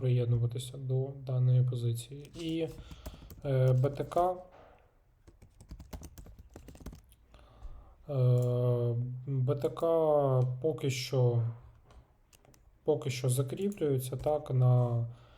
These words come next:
своїх максимумах, так. Е, щось мені здається, що найближчим часом можуть, е, зробити такий злив,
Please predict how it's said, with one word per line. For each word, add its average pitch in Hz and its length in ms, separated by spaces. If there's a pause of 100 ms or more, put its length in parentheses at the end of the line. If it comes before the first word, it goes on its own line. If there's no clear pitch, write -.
(160)
своїх 127 460
максимумах, 135 720
так. 131 340 (840)
Е, 131 340
щось - 260
мені 147 220
здається, 139 540
що 131 480
найближчим 131 560
часом 131 440
можуть, 127 500 (600)
е, 131 200
зробити 127 500
такий 127 300
злив, 147 460